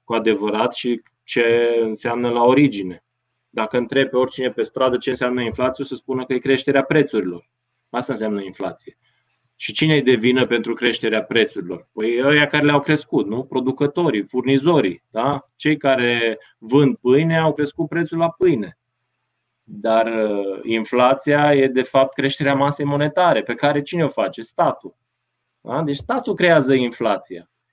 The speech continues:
Iar creșterea prețurilor e doar consecința inflației create de stat. Dar, uh, distorsionarea termenului a fost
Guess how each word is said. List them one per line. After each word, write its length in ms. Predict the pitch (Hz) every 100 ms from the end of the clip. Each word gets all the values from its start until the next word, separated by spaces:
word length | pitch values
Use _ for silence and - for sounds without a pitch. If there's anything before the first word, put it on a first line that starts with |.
| _
Iar 360 | 113 117 110 107 -
creșterea 500 | 120 160 160 131 113
prețurilor 600 | 117 131 135 170 185 190
e 280 | 180 156 151
doar 360 | 131 170 190
consecința 1120 | - 185 180 190 185 262 277 220 - 107 - _ _ _ _ _ _ _ _
inflației 800 | - 147 143 147 135 127 117 110
create 440 | - 127 120 110 110
de 140 | 107
stat. 380 | - - 87 - _ _ _ _ _ _ _ _ _ _ _ _
Dar, 400 | _ 107 110 110
uh, 440 | 110 107 120 110 104
distorsionarea 960 | 107 117 120 131 120 - 127 175 156
termenului 800 | - 135 127 107 101 98 110 139
a 80 | 131
fost 280 | - 127 -